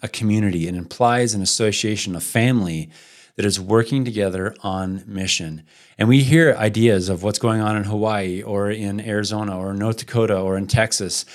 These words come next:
or different places. And, and we say, "Oh, this is how they did that." And, "Oh, I love how their leadership structure there," or all the different ways in which they're incorporating the giftings of the church.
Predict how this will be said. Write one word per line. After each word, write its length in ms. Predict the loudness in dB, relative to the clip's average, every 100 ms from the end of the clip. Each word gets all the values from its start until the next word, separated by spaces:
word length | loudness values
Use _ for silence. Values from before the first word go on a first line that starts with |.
| -8
or 60 | -2
different 320 | 0 2 2
places. 500 | 4 2 2 -2 -4 -8 -20 -6
And, 180 | -2 0
and 80 | 2
we 60 | 2
say, 140 | 2
"Oh, 140 | 2 2
this 160 | 2
is 140 | 0 0
how 160 | 0
they 100 | 2
did 180 | 2 0
that." 280 | 0 0 -2
And, 200 | -2 -6 -12 -2
"Oh, 60 | 4
I 80 | 4
love 160 | 4
how 140 | 4 4
their 160 | 4
leadership 440 | 4 4 4 0 -2
structure 320 | -2 -2 -2
there," 300 | 0 2 2
or 60 | 2
all 160 | 2
the 100 | 2
different 320 | 0 -2 -4
ways 320 | -2 0 2 0
in 80 |
which 180 | -4 -4
they're 140 | -2 -4
incorporating 540 | -2 -2 0 0 -2
the 60 | -2
giftings 360 | -4 -2 -2
of 100 | -4
the 80 | -4
church. 440 | 0 2 0 -6